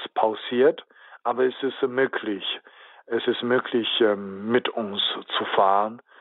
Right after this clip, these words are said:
Also wir gehen auch mit und betreuen die Geschwister, die aus Deutschland, Österreich,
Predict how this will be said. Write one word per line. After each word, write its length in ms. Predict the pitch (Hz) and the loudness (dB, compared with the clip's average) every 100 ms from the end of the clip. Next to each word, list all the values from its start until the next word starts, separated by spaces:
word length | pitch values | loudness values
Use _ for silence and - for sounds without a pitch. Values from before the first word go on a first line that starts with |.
| - - - | -20 -20 -16
Also 280 | 104 101 | -12 -6
wir 180 | 113 117 | 0 0
gehen 360 | 95 110 113 120 | 0 -6 -6 -4
auch 280 | 98 101 101 | -4 -4 -6
mit 320 | 95 117 - - - - - - | 0 0 0 -4 -6 -16 -20 -10
und 220 | 107 98 | -6 -4
betreuen 540 | 107 - - 110 113 104 | -6 0 2 4 2 -2
die 100 | 107 | -6
Geschwister, 640 | - - 107 101 - 98 | -4 0 0 0 0 0
die 140 | 101 | 4
aus 140 | 90 - - | 2 2 0
Deutschland, 760 | 101 107 - 117 101 98 - | 2 2 2 2 0 -4 -8
Österreich, 640 | 110 117 107 - 104 95 95 | -2 -2 0 2 2 2 -2